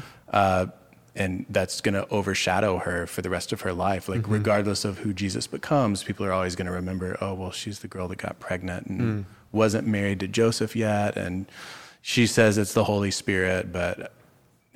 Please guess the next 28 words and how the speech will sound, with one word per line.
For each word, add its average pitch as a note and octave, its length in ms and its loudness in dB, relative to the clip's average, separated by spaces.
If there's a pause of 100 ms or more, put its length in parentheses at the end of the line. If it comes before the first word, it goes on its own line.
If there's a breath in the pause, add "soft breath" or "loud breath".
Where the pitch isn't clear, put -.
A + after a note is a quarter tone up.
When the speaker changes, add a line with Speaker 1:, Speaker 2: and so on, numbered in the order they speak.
(160)
Speaker 1:
who B2 120 4
can G2+ 160 0
believe F#2 300 -2
Speaker 2:
That's - 40 -4
right. - 40 -2
Speaker 1:
something G2 320 -2
like - 180 -2
that? - 280 0
And A#2+ 140 4
so C3 100 8
I A#2+ 100 8
think A#2+ 140 8
it B2 100 4
prepares G#2 480 2
you F#2+ 80 2
for F2 420 0 (400 loud breath)
God A2 260 8
works G2 480 -2
through F#2+ 440 -2
these F2+ 320 -4
types - 460 -4
of F2+ 320 -4
stories. G2+ 720 -2 (100)
Speaker 2:
Hmm. A2+ 200 -2 (100)
Speaker 1:
It A2 60 -6
doesn't G#2+ 320 4 (180)
make G2 340 2
them F#2 420 -2